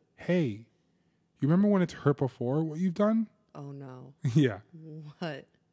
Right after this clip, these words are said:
Speaker 2: You put something on it. You
Speaker 1: Yeah.
Speaker 2: put a liquid on it.
Speaker 1: Yeah.
Speaker 2: And it helps it feel better.
Speaker 1: Well, 'cause it moves it through
Speaker 2: It
Speaker 1: quicker.
Speaker 2: moves it through. So I, I had this coffee that I didn't even want at that point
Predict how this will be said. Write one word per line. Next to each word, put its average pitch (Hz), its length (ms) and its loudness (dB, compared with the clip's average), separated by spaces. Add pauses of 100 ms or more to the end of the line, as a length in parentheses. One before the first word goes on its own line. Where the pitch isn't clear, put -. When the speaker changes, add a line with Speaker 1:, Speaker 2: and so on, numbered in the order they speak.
(100)
Speaker 2:
You 143 140 0
put 156 220 0
something 143 400 -2
on 185 220 2
it. 104 100 -6 (400)
You 135 100 -4
Speaker 1:
Yeah. - 60 -6
Speaker 2:
put 147 80 2
a 151 40 0
liquid 170 320 2
on 110 180 -2
it. 95 60 -8
Speaker 1:
Yeah. 123 160 -12 (180)
Speaker 2:
And 131 120 -4
it 123 60 -4
helps 139 320 0
it 131 60 -6
feel 175 200 -2
better. 117 220 -6
Speaker 1:
Well, 151 120 -8
'cause 151 180 -14
it 143 60 -6
moves 139 280 -10
it 127 100 -12
through 131 160 -12
Speaker 2:
It 120 80 -16
Speaker 1:
quicker. 135 200 0
Speaker 2:
moves 135 200 2
it 123 120 0
through. 170 280 2 (600)
So - 140 -2
I, 135 180 0 (100)
I - 60 -10
had 131 160 -2
this 127 100 -12
coffee 196 340 0
that 120 120 0
I 110 60 -2
didn't 110 260 -10
even 117 300 0
want 127 180 2
at 113 80 -4
that 101 160 -8
point 95 260 -8